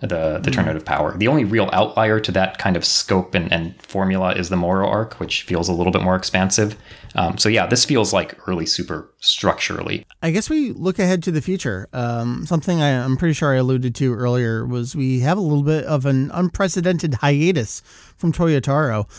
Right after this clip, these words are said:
Speaker 2: Um, we've if, effectively gone from,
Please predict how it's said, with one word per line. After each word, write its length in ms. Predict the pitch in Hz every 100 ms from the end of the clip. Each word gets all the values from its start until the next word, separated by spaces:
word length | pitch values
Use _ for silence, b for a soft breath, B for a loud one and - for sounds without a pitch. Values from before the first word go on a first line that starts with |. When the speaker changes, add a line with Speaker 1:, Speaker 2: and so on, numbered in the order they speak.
| B B
Speaker 2:
Um, 260 | - 127 139
we've 360 | 156 220 269 233 - _ -
if, 260 | 202 165 - -
effectively 840 | 220 - - 269 - 156 135 131
gone 640 | 143 156 139 131 139 147 -
from, 560 | - 156 143 139 139